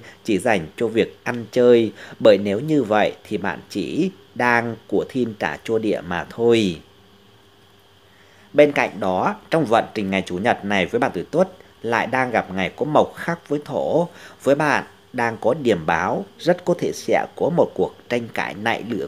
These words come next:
có thể xảy ra giữa bạn với nửa kia. Và dù nóng nảy đến mấy đi chăng nữa, với bạn tuổi Tuất cũng hãy đặt mình vào vị trí của người ấy, biết suy nghĩ cho người ấy và đừng có nói ra những lời làm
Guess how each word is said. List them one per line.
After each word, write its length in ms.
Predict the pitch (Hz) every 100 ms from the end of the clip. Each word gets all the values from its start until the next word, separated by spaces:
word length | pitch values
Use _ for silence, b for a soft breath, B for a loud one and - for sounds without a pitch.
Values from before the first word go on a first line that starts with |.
| -
có 80 | 143
thể 100 | -
xảy 260 | - -
ra 220 | 98 117
giữa 280 | 107 104 101
bạn 260 | 107 127 78 87
với 100 | 110
nửa 220 | 131 78 -
kia. 380 | 131 123 117 87 - _ B B B B B -
Và 120 | 131
dù 180 | 123 113
nóng 260 | 110 170
nảy 160 | 151 95
đến 240 | 113 147 143
mấy 160 | 131
đi 220 | 165 151 143
chăng 200 | 135 135
nữa, 420 | 90 85 156 190 - -
với 120 | 262
bạn 160 | 277 110
tuổi 100 | 95 -
Tuất 200 | 180 202 B B B
cũng 140 | 117 98
hãy 200 | 123 87
đặt 280 | 120 - 104
mình 240 | 107 90
vào 140 | 95
vị 260 | 87 104 110 -
trí 180 | 104 -
của 160 | - 98
người 240 | 120 113
ấy, 420 | 90 90 92 139 202 -
biết 140 | 165 185
suy 320 | - 147 135
nghĩ 240 | 123 98 -
cho 160 | 139 127
người 220 | 113 98
ấy 420 | - 90 98 143 - B B
và 120 | 120
đừng 240 | 110 98 85
có 100 | 110
nói 200 | 117 127
ra 180 | 135 127
những 260 | 104 95
lời 180 | 117 87
làm 200 | 85 85